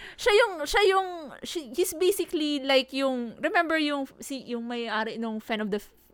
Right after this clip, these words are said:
Speaker 1: Oo,
Speaker 2: si
Speaker 1: oo,
Speaker 2: Fen?
Speaker 1: oo.
Speaker 2: Parang ganun siya, kasi parang na-shotgun wedding siya dun eh.
Speaker 1: <laughs> Uy, na-, napatuloy yung story nun?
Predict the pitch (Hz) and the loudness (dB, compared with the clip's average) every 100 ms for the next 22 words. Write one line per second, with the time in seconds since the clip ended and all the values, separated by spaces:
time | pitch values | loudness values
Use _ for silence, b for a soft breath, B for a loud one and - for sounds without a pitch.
0 | - 180 196 175 160 151 247 240 - - | 2 10 12 12 12 8 8 4 0 0
1 | 269 370 370 403 403 277 269 294 330 311 | 6 8 8 4 2 6 8 6 2 4
2 | 311 311 311 294 - 302 - 339 277 285 | 4 6 2 -4 -8 -2 2 2 4 2
3 | 277 269 262 254 247 262 240 240 220 202 | 4 4 4 2 -2 0 2 2 2 0
4 | 202 - 262 302 277 277 254 254 277 466 | -2 4 8 8 10 8 8 4 2 4
5 | 330 285 254 - 202 165 147 175 | 6 6 6 4 4 4 2 -2